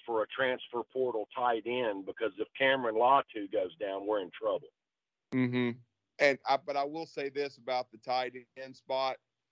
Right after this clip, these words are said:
Speaker 2: Remember, I know he'll only be a freshman, but I, I've been told that Nick Saban is supremely high on this kid.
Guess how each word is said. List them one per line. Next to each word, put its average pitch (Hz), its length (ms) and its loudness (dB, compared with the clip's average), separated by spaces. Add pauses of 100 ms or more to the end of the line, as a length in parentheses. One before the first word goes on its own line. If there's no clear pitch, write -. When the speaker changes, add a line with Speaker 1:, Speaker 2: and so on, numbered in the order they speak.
(120)
Speaker 2:
Remember, 143 680 -2 (100)
I 127 100 0
know 151 140 4
he'll 165 120 6
only 156 260 0
be 139 140 0
a 127 40 2
freshman, 95 600 -2 (520)
but 135 240 4 (160)
I, 139 240 4 (140)
I've 135 320 2
been 143 180 0
told 143 320 2
that 131 100 -4
Nick 135 160 -2
Saban 131 440 0
is 120 120 -6
supremely 135 500 0
high 131 200 6
on 131 120 0
this 123 300 -10
kid. 131 380 -2